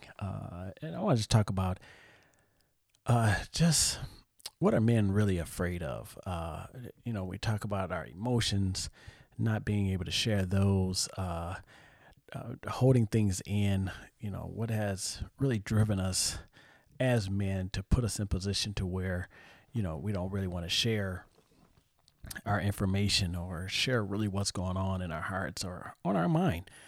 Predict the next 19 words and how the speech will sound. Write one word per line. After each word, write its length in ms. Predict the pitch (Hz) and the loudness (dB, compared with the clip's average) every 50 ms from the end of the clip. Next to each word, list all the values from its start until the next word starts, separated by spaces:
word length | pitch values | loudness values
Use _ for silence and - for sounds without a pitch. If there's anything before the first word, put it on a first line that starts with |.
| - - - - - - | -20 -20 -20 -20 -8 0
Uh, 400 | 123 107 101 98 98 98 95 95 98 - - - _ _ - | 2 2 4 4 4 4 2 2 0 -4 -12 -20 _ _ 2
basically, 600 | 135 131 123 113 127 123 - 104 101 101 95 - - - - _ _ _ _ _ | 4 4 4 4 2 0 2 2 2 0 -2 -4 -10 -20 -20 _ _ _ _ _
you 100 | - 131 | -4 -2
know, 280 | 113 101 90 92 92 76 | 0 0 0 -2 -2 -4
and 140 | - 98 110 | -4 -4 -4
it 200 | 120 117 110 - | -4 -6 2 4
probably 260 | 120 127 135 123 107 | 4 4 6 4 2
stemmed 300 | - - 120 113 107 101 | 2 2 0 0 0 0
from, 160 | - 101 90 | -2 -4 -4
like, 180 | 90 87 90 - | -4 -4 -4 -4
when 140 | 87 92 90 | -4 -4 -4
you're 100 | 82 90 | -6 -6
growing 320 | - 107 101 98 95 95 | -4 -2 -2 -2 0 0
up, 260 | 107 110 98 - - 98 | 0 0 -2 -4 -8 -10
you 80 | 95 | -8
know, 160 | 90 90 85 | -6 -6 -6
you 180 | 90 90 92 92 | -6 -4 -4 -4
have, 280 | 92 87 92 95 82 71 - _ - | -4 -4 -4 -6 -8 -12 -16 _ -12
uh, 340 | 78 71 67 65 67 69 | -12 -10 -10 -12 -14 -14